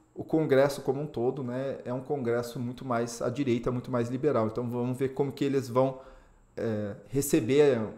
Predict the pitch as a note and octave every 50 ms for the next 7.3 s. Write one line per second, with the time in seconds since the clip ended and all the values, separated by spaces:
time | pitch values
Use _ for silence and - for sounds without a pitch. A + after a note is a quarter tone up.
0 | - - - - - A#2 A#2+ A#2 A2 B2+ C3+ C3+ B2+ B2 A#2 C3 B2+ - - C3+
1 | B2+ C3 B2+ A#2+ A#2+ B2 B2+ B2 - - B2+ A2+ - - - B2+ C3+ D#3+ D3+ B2
2 | - C3+ B2+ B2 C3+ C3 B2+ B2+ - D3+ D3 - - B2 A2 G#2+ G2 F2+ - -
3 | - - - _ _ - - - - - - - - - - _ _ _ _ _
4 | _ _ _ - G#3+ G#3+ A3 - B3+ B3 A#3+ - G#3+ - - - G3+ F#3 G3 G3+
5 | - - E3+ C#3 C3 A#2+ A#2 A#2 - - C3 C3+ - E3 D#3+ - - E3 E3 E3
6 | D#3+ D#3 D#3 - - - C#3+ C3 C3 C3 B2+ - C#3+ C3+ C#3 - - - C#3+ C#3
7 | D#3+ F#3 - - -